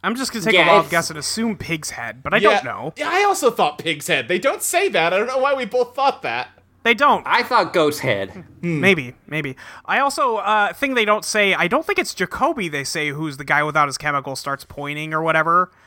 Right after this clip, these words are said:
Speaker 1: but I assumed
Speaker 2: Yeah.
Speaker 1: it was Jacoby. I don't know.
Speaker 3: Yeah, yeah. Yeah.
Speaker 1: That's a,
Speaker 2: I
Speaker 1: just,
Speaker 2: feel
Speaker 1: I'm
Speaker 2: like
Speaker 1: just
Speaker 2: we
Speaker 1: jotting down
Speaker 2: will
Speaker 1: notes here.
Speaker 3: Sure, sure, sure.
Speaker 2: Yeah.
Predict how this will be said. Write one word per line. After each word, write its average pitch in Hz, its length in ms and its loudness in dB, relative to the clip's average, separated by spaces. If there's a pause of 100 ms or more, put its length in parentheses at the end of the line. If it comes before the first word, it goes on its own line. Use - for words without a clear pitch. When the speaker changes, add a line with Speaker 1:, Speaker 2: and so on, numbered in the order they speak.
(220)
Speaker 1:
but 196 100 4
I 247 60 4
assumed 330 260 4
Speaker 2:
Yeah. 285 120 4
Speaker 1:
it - 40 4
was 175 140 2
Jacoby. 147 580 0 (240)
I 262 140 4
don't 190 80 2
know. 147 260 4 (200)
Speaker 3:
Yeah, 139 260 -2 (100)
yeah. 135 300 0 (560)
Yeah. 180 120 4
Speaker 1:
That's 254 120 0
a, 226 120 -2
Speaker 2:
I 247 60 2
Speaker 1:
just, 240 140 2
Speaker 2:
feel 277 100 -2
Speaker 1:
I'm - 120 2
Speaker 2:
like 254 60 0
Speaker 1:
just 196 180 0
Speaker 2:
we - 40 -4
Speaker 1:
jotting 196 240 4
down 196 160 6
Speaker 2:
will 175 60 0
Speaker 1:
notes 143 240 -4
here. 156 160 -4
Speaker 3:
Sure, 415 180 6
sure, 330 120 0
sure. - 260 0 (180)
Speaker 2:
Yeah. 170 220 0